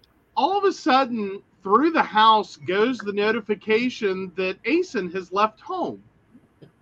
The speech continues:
Asen has returned home. He's in there taking a nap. His phone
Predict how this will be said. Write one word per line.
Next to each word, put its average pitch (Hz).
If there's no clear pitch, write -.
Asen 294
has 226
returned 214
home. 262
He's 480
in 466
there 349
taking 339
a 381
nap. 440
His 415
phone 403